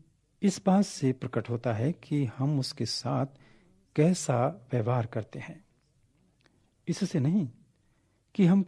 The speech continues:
क्या कहते हैं, वरन इससे कि हम उसके साथ किस प्रकार का व्यवहार करते हैं। और इस प्रकार वो मसीही व्यक्ति को व्यवस्था से पृथक नहीं करते हैं,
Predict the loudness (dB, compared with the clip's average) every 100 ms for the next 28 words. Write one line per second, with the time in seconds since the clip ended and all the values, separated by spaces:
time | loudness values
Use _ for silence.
0 | -2 2 2 2 -2 -2 -6 -6 -10 -20
1 | _ _ _ _ _ _ _ _ _ _
2 | 0 0 0 -8 -8 -4 -2 -2 -6 -4
3 | -2 -2 -4 -10 -8 -8 -8 _ _ _
4 | _ _ _ -2 -2 -4 -4 -4 -4 -6
5 | -6 -4 -4 -4 -10 -8 -14 -14 -18 _
6 | _ _ _ _ _ _ _ _ _ _
7 | _ _ _ -2 -2 -2 2 2 2 0
8 | 2 0 -2 -4 -4 -4 -4 _ -6 -6
9 | -6 -4 -2 -2 -6 _ -4 -4 -4 _
10 | -6 -6 -4 -6 -6 -10 -8 -8 -6 -2
11 | -2 -2 -6 -8 -12 -14